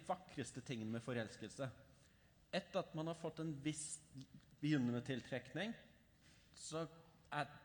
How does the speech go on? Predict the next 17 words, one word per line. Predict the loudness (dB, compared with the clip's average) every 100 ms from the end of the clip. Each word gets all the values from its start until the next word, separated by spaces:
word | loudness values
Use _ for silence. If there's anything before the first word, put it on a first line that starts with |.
| -2
ting | 2 4
lagt | 2 2
til | 0
rette, | 0 -4 -2 0
en | 0
slags | -2 -2 0
sånn | -2
førforelskelse | 2 2 2 0 -2 -2 -4 -6 -4
som | 0
ble | 2
nevnt | 2 0 -4
på | -8
T | 0
V-en | 0 2 0 -2
i | 0 -2 -4 -12 -20 -12
serien | -2 0 0 -2
din. | -4